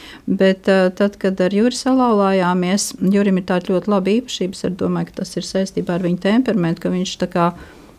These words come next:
mm, grib izdarīt līdz galām, iedziļināties līdz galām. Un, un, un, un tas tiešām bija tāds, nu, ta-, kaut kas labs, ko es no Juras paņēmu. Mēs arī tad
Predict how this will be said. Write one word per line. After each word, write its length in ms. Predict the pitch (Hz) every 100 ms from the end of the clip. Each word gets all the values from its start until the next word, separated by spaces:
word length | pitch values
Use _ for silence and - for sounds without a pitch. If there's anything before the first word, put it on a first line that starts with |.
| - - - -
mm, 680 | 196 190 185 180 175 180 180 - -
grib 320 | - 196 202 208
izdarīt 300 | 208 185 175
līdz 160 | 170 180
galām, 460 | 190 202 196 156 170 170 185
iedziļināties 720 | 190 175 170 160 160 151 -
līdz 140 | 151
galām. 540 | 175 190 196 175 135 156 - - - - -
Un, 240 | 165 165
un, 160 | 165 165
un, 180 | 160 160
un 220 | 151 156 151 151
tas 220 | - 160 -
tiešām 540 | 180 165 - 151 156
bija 160 | 160 156
tāds, 320 | 147 147 - - - - - - _ - - _ _ _
nu, 160 | 180 170 165 165 165 - - _ _
ta-, 120 | - -
kaut 220 | 175 196 190
kas 100 | 190
labs, 240 | 202 202 -
ko 80 | 170
es 160 | 165
no 80 | 185 180
Juras 240 | 180 170
paņēmu. 480 | - 247 220 165 165 -
Mēs 240 | 180 170
arī 220 | 175 180 160 156 156
tad 380 | 156 156 -